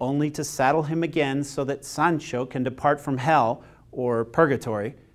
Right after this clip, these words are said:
with a love letter addressed to Dulcinea, which for its part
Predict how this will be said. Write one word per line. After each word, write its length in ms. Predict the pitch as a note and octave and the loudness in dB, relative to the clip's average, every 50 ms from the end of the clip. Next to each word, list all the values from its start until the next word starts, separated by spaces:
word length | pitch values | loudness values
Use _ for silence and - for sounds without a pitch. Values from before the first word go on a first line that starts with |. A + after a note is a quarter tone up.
| _ _ | _ _
with 260 | - C3 C#3 C3+ - - | -2 -2 -2 -2 -2 -2
a 80 | D3+ C#3+ | -2 2
love 240 | C#3+ D#3+ F3+ F#3 C#3+ | 6 8 8 8 6
letter 300 | B2+ A#2+ A#2+ C#3+ D#3 - | 4 0 0 0 -2 -2
addressed 380 | D#3 C#3+ D#3 D3 D3 D3 - - | -2 0 2 2 2 0 -2 -6
to 80 | C#3+ | -4
Dulcinea, 640 | B2+ C#3 C3+ C3 - C#3+ C#3+ F#3 G#3 E3+ A#2 F#2+ A2+ - - - - _ _ _ _ _ | -2 0 -2 -2 -2 -2 -2 0 0 0 0 -2 -6 -10 -14 -20 -20 _ _ _ _ _
which 200 | D3 D3 C#3+ - | 0 0 0 0
for 160 | - D3+ D3+ | 0 2 4
its 160 | F#3+ D#3 - - | 4 4 2 0
part 380 | - C3+ A#2+ A#2 - - - | 0 2 2 2 0 -2 -8